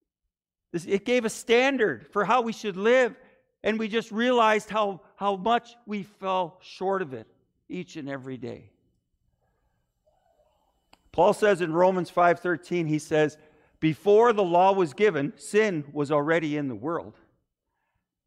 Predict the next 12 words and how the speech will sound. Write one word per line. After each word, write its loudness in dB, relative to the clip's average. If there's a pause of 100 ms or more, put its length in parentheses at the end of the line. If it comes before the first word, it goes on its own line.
(160)
And -2
where 4
there 2
is 2
no 0
law, 0
sin -4
is -4
not -2
taken -4
into -6
account." -10